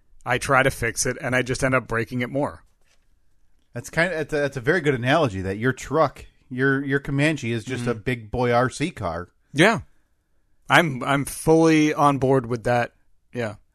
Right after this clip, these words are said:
Speaker 2: How do you think it would go, though? Like, if you came home with an R C car, because you're at a stage now where if you go to the local department store, wherever, hobby
Speaker 1: Mm-hmm.
Speaker 2: store even, and you come back with an R C car that's, you know, twenty-nine ninety-nine.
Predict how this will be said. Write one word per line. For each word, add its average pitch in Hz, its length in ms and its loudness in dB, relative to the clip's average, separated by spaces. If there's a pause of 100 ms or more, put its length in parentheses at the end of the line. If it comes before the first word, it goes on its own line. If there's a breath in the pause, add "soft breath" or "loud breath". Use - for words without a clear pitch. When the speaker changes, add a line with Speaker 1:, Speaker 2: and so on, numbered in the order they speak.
(160)
Speaker 2:
How 269 60 -12
do 349 60 -8
you 320 80 -6
think 277 180 0
it 226 100 0
would 160 160 -2
go, 143 220 6
though? 92 340 -6 (280)
Like, 127 120 -10
if 120 140 -6
you 170 320 -4 (320)
came 165 280 -2
home 160 180 2
with 151 100 -2
an 139 80 0
R 139 140 2
C 139 200 -4
car, 113 140 -8
because 139 280 -4
you're 226 140 4
at 220 60 4
a - 40 -2
stage 175 400 -6
now 101 160 -6
where 101 140 -8
if 101 100 -12
you 160 100 -10
go 170 240 -2
to 151 240 -2
the 139 140 -4
local 131 320 -4
department 90 460 -10
store, 87 240 -10
wherever, 85 440 -10
hobby 95 280 -6
Speaker 1:
Mm-hmm. 95 60 -16
Speaker 2:
store 90 220 -12
even, 80 240 -18 (540)
and 127 160 -6
you 139 100 -2
come 139 280 -2
back 135 380 0
with 113 580 -2 (640)
an 131 120 -2
R 135 160 2
C 151 300 -6
car 123 280 0
that's, 110 580 -6 (520)
you 113 100 -14
know, 82 220 -14
twenty-nine 139 600 0
ninety-nine. 95 760 -4